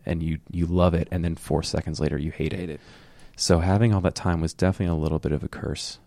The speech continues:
Speaker 1: Um, and being a perfectionist, you start to kinda drive yourself crazy. So being in the studio for a month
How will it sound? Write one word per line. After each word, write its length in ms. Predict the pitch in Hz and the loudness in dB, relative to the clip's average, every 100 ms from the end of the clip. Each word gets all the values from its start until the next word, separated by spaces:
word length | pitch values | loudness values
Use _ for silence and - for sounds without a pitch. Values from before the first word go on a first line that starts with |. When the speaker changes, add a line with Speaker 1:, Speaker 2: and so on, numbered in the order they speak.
| - - | -14 -6
Speaker 1:
Um, 320 | 78 76 82 _ _ _ _ _ - | -4 -4 -8 _ _ _ _ _ -10
and 140 | 82 | -2
being 180 | 82 80 | 0 0
a 60 | |
perfectionist, 840 | 80 87 - 78 - 71 78 - - | -2 -6 -2 -2 -2 -6 -6 -6 -10
you 60 | |
start 280 | - - - | -6 -4 -4
to 60 | - | -4
kinda 220 | - 71 | -6 -4
drive 220 | - 78 | -2 -2
yourself 340 | 65 - - - | -2 -6 -6 -6
crazy. 480 | - 69 - - _ - - - - - - | -6 -4 -6 -12 _ -20 -20 -20 -20 -20 -10
So 180 | - 107 | 0 2
being 180 | 98 92 | 4 2
in 40 | |
the 40 | 85 | -2
studio 640 | - 92 85 82 78 78 - _ | 0 2 2 2 0 -4 -14 _
for 160 | - 85 | -2 0
a 40 | |
month 460 | 85 82 76 - | 2 2 0 -8